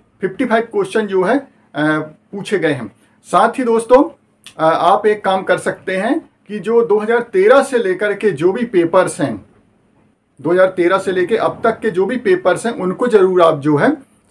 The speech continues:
सारे papers को हल ज़रूर कीजिए। तो निश्चित रूप से उनमें जो है, उनमें से जो है fifty plus questions जो है repeat होते हैं दोस्तों।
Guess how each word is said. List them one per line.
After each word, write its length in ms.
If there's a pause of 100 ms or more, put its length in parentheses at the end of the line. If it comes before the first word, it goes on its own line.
सारे 180
papers 420
को 100
हल 240
ज़रूर 300
कीजिए। 360 (520)
तो 80
निश्चित 360
रूप 120
से 140
उनमें 400
जो 120
है, 80
उनमें 320
से 140
जो 200
है 180 (340)
fifty 300
plus 300
questions 440
जो 200
है 300
repeat 340
होते 240
हैं 80
दोस्तों। 360